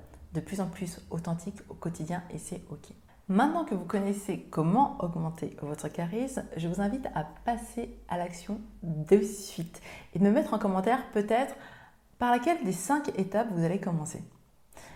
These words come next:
Parce que le but est de pouvoir l'implémenter en profondeur et de manière quotidienne. Donc, laquelle de ces étapes vous allez prendre aujourd'hui pour pouvoir l'appliquer dans votre vie ?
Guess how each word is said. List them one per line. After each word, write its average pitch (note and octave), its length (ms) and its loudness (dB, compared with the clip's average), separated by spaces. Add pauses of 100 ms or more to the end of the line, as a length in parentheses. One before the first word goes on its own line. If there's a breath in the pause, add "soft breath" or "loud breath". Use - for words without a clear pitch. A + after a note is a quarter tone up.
(220 loud breath)
Parce E3 180 2
que - 80 4
le E3+ 80 6
but A#3+ 280 2
est - 120 -2
de E3+ 60 -6
pouvoir G3+ 480 4
l'implémenter F3+ 1000 0
en D3 80 -6
profondeur F#3 800 -2
et D#3 40 -6
de D3+ 100 -6
manière D#3+ 480 -2 (200)
quotidienne. - 420 -8 (440 loud breath)
Donc, - 240 -2 (100)
laquelle E3 380 4
de C#4 40 0
ces A#3+ 180 -2
étapes A3+ 300 0
vous F3 160 2
allez F3 160 6
prendre F3 680 2 (100)
aujourd'hui F3+ 440 2 (500 loud breath)
pour G#3 140 0
pouvoir F3+ 460 0 (120)
l'appliquer F3 680 -2
dans E3 160 0
votre E3 300 -6
vie ? D#3 100 -10